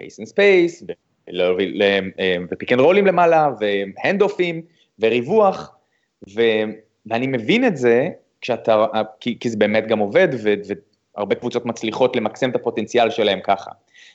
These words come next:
אבל מה לעשות שלאורי ודה רוזן, אף אחד מהם הוא לא שרפ שוטר אמיתי מהשלוש, וזה עוד בכלל, אה, אנדרסטייטמנט לגבי דה רוזן,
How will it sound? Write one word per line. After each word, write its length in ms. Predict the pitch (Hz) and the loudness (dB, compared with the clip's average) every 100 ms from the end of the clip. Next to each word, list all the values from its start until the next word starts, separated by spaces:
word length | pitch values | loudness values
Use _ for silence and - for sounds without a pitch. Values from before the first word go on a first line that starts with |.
| - | -8
אבל 140 | 101 | -4
מה 140 | 117 180 | 2 2
לעשות 300 | 180 170 - | 2 0 -2
שלאורי 400 | 120 127 165 151 | 0 2 2 2
ודה 160 | 135 135 | 0 0
רוזן, 420 | 120 123 107 95 - | 0 -2 -2 -8 -8
אף 220 | - 160 - | -8 -4 -4
אחד 340 | - 131 127 | 0 -2 0
מהם 200 | 117 117 | -2 -2
הוא 160 | 113 110 | -2 2
לא 500 | 113 123 117 117 - _ _ | 4 6 4 0 -8 _ _
שרפ 400 | - - 147 139 | -4 0 2 0
שוטר 340 | - 156 147 123 | -2 0 2 2
אמיתי 280 | 120 135 135 | 0 -4 -2
מהשלוש, 420 | 120 123 127 120 | -2 -2 -2 -2
וזה 180 | 113 107 | 0 0
עוד 120 | 104 | 0
בכלל, 420 | 110 113 107 104 - | 0 2 2 0 -4
אה, 180 | 101 98 | -4 -4
אנדרסטייטמנט 680 | 104 110 - 110 107 98 104 | -4 -4 0 0 0 -4 -2
לגבי 320 | 98 95 98 | 0 0 -2
דה 100 | 92 | -2
רוזן, 360 | 85 87 107 | -4 -4 -4